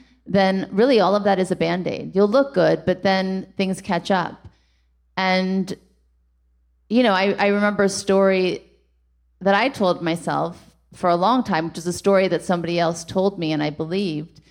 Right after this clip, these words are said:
was that I should not ever teach or speak in public 'cause nobody would listen.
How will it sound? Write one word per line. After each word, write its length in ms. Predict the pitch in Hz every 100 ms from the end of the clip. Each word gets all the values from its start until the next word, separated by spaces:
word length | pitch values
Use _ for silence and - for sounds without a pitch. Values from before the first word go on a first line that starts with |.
| _ _ _
was 260 | 180 185 185
that 540 | 180 170 170 170 - -
I 240 | 185 180
should 800 | 175 - 180 170 170 156 165 - _ -
not 580 | 185 185 185 202 165 - -
ever 520 | 170 160 160 156 - - _
teach 480 | - 196 190 202 -
or 100 | 151
speak 360 | 147 - 190 190
in 120 | 180
public 600 | 180 165 185 196 202 - - _
'cause 140 | 196 190
nobody 340 | 196 196 196
would 140 | 185
listen. 500 | 185 202 - - 165